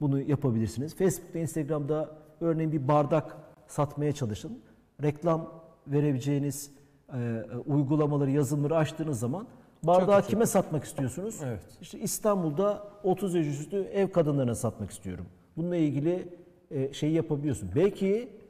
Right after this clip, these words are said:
Speaker 1: yapmadın böyle bir şey. Çok su içen, su, çok su tüketen insanlara bardak satacağım. E, dolayısıyla bu mecralar bu yetenekleri, zaten iş modelleri de buradan para kazanıyorlar.
Speaker 2: Evet.
Speaker 1: Bu, e, yetenekleri,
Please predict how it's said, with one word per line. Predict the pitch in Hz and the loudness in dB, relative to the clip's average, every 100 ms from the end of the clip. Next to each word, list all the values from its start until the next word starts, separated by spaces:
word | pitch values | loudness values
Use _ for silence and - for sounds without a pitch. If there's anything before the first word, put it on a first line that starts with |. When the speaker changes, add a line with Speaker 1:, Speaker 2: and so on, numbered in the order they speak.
| - | -2
Speaker 1:
yapmadın | 131 131 120 98 | -2 0 -4 -2
böyle | 98 92 | -4 -4
bir | 85 | -6
şey. | - 160 - - | -8 -10 -12 -20
Çok | - 226 220 | 0 0 2
su | - 175 | -2 -2
içen, | - 139 | 0 -4
su, | 127 190 - | -2 -4 -2
çok | 220 - | -4 -2
su | - | -4
tüketen | - 151 143 147 135 165 | -4 -4 -4 -4 -6 -4
insanlara | 165 - 151 170 160 | -4 -2 -2 0 2
bardak | 175 - 170 | 4 4 0
satacağım. | 135 - 92 87 - - _ _ _ _ | -2 -6 -6 -8 -12 -20 _ _ _ _
E, | 147 131 - 143 - | -8 -8 -12 -20 -2
dolayısıyla | 165 196 220 202 185 147 - - - | 0 0 -2 -2 0 -2 -8 -14 -6
bu | 208 | -2
mecralar | 208 175 139 151 160 214 | 0 2 2 2 0 -2
bu | 185 | 0
yetenekleri, | 180 160 139 - 156 | 0 0 -2 -4 -6
zaten | 156 147 | -4 -2
iş | 160 - | -4 -6
modelleri | 156 139 135 135 | -2 0 0 0
de | 120 127 | 0 -2
buradan | 139 123 | 0 0
para | 117 101 | 0 -4
kazanıyorlar. | 101 92 92 110 240 | -4 -4 -2 -4 -6
Speaker 2:
Evet. | - - - _ _ _ _ | -12 -20 -20 _ _ _ _
Speaker 1:
Bu, | 202 226 - - - 147 147 - | -4 -4 -8 -8 -2 0 0 -4
e, | 143 | -2
yetenekleri, | 160 156 175 170 - 156 208 | -2 0 0 0 0 0 -2